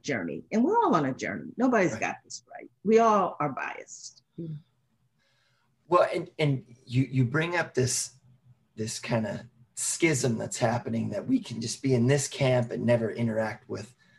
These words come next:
Speaker 2: this other camp. And I do see that kind of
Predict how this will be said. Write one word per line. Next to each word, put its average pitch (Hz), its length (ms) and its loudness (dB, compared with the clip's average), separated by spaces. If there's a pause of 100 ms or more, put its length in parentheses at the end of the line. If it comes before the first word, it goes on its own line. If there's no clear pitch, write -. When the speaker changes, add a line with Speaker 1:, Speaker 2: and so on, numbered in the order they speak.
(280)
Speaker 2:
this - 180 -8
other 131 200 6
camp. 120 460 2 (680)
And 160 100 8
I 123 80 6
do 139 200 2
see - 240 -4
that 143 240 2
kind 123 240 2
of 107 200 -2